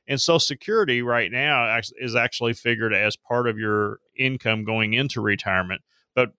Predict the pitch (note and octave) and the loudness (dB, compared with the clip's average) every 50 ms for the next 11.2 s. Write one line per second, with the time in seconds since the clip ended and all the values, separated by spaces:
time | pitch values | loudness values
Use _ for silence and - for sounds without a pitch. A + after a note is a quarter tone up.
0 | _ _ _ A2+ A2 G#2+ A2+ A#2 A2+ G#2+ - - A2 G#2 G#2 G#2 - G2+ G2 F#2+ | _ _ _ -10 -4 -2 0 0 0 -2 -4 -2 -2 -2 -2 -2 -4 -2 0 0
1 | F#2+ F#2 F#2 F#2+ F#2+ F#2 G2 B2 C#3+ C3 E2 E2 G#2+ G#2+ G#2 G2 - - - A#2+ | 2 2 0 0 -2 -2 0 2 2 2 0 0 -2 -2 -2 -2 -2 -2 -2 0
2 | B2+ C#3 C#3+ - - A2 G#2 G2 G2+ - - F#2+ F#2 - - - G2+ G2 F#2+ - | 0 0 0 0 -2 -2 -2 -2 -4 -6 -6 -10 -12 -12 -4 -2 0 0 0 -2
3 | - G#2 F#2+ F#2 F#2 F2+ F2+ F2 F2 F2 - - - G#2 G2+ G#2 G#2 G#2 - - | -6 -12 -8 -4 -2 -2 -2 -2 -2 -6 -4 -8 -10 -4 -2 -2 -2 -2 -4 -8
4 | - - G2 G2 F#2+ F#2+ - - G#2+ A2+ B2 B2+ A#2 - - - - - G2 F#2 | -8 -8 -8 -8 -8 -8 -8 -4 -2 -2 -2 -2 -4 -8 -12 -20 -20 -20 -20 -20
5 | - - - G#2+ G#2+ G#2+ - - A2 G2+ F#2+ E2 B1+ F#2+ G#2+ G#2+ A2 A2+ - - | -20 -8 -4 -2 -2 -2 -4 -8 -14 -12 -14 -12 -10 -8 -8 -8 -8 -10 -14 -18
6 | - - G2+ - - G#2+ G2+ G#2 A2 A2 - - - A2 A2 A2 G#2+ G#2+ G#2+ A2+ | -18 -14 -12 -4 -2 0 2 2 0 0 0 0 2 2 2 2 2 2 0 0
7 | A2 - _ _ _ _ _ _ _ _ _ A#2 B2 A#2 A#2 A2+ G#2+ - - A#2+ | -2 -4 _ _ _ _ _ _ _ _ _ -4 -2 0 0 -2 -2 -2 -2 -2
8 | A#2 - A#2+ A2 G#2+ G#2 - _ - G#2+ G#2+ G#2 G#2 G2+ G2+ G2+ - A2 G#2+ G#2+ | 0 0 0 0 0 -2 -2 _ -2 -2 -2 0 0 0 0 0 0 -2 0 0
9 | G#2+ G#2 G#2 G#2+ G2+ G2+ G2+ - G#2+ G2+ G2 G2 G2 G2 F#2+ G2 G2 G2+ G2 F#2 | -2 -2 0 0 0 0 0 -2 -4 -2 0 0 0 0 -2 -4 -6 -6 -4 0
10 | F#2+ F#2 F#2+ F#2+ G2 G2 G2 G2 F#2+ F#2+ F#2+ G2+ G2 G2 G2 F#2+ F#2+ F#2 F#2 F#2 | 0 2 2 2 2 0 0 -2 -4 -4 0 0 2 2 2 2 0 0 0 2
11 | F#2+ G2 F#2 | 0 0 -4